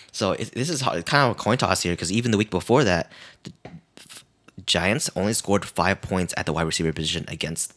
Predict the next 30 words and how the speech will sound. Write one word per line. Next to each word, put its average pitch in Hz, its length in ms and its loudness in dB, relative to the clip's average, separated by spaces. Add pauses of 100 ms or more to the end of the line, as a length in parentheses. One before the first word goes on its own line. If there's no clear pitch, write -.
(180)
Las - 160 -6
Vegas 80 260 -4
Raiders. - 320 -6
It's - 220 -10
literally, 110 360 2
like, 87 280 -2 (100)
the 85 100 -8
worst 92 300 2
and 85 80 -6
the 78 80 -8
best 80 320 -4
almost 78 300 -6
here, - 180 -12 (640)
right? 90 220 -4 (500)
Um, 78 380 -8 (320)
so - 500 -6
it - 180 -16
really 120 200 -2
depends 104 260 -6
on 92 100 -4
if 87 160 -4
the, - 80 -8
the, 78 500 -8
the, 76 180 -12
the 76 100 -6
Raiders 80 300 -4
show 80 200 -2
up 101 120 -2
or 85 80 2
not. 64 200 -8